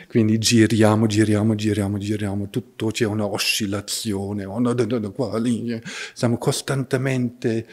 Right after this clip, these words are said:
su di giri, no? In tante cose, e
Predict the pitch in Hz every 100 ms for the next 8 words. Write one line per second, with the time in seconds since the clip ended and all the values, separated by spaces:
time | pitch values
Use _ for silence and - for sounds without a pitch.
0 | - - - 120 104 107 101 107 104 98
1 | 90 90 95 101 110 110 - 123 120 110
2 | - 98 98 104 117